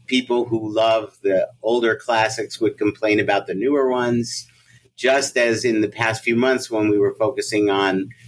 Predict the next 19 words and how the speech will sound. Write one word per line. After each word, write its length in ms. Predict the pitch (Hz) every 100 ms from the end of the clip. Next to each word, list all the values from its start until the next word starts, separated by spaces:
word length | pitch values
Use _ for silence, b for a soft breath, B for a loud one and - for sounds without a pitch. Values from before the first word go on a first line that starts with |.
| B 107
more 280 | 104 101 -
vintage 460 | 143 143 131 131 -
classics, 680 | 120 110 - 110 - - - B B
people 280 | - 120 117
were 260 | 110 107 - _ - - _
complaining 560 | - 131 95 110 110 104
that 160 | 104
we 100 | 107
weren't 300 | 98 107 104
releasing 540 | 95 98 98 - 98 95
anything 680 | 95 95 95 92 90 90 _ -
after 340 | 92 92 95
nineteen 560 | 92 90 87 - 87 82
sixty 520 | - 95 - - 87
or 100 | 82
seventy. 580 | - 95 90 82 - - b b b b
And 80 | 123
of 100 | 139
course, 240 | 175 165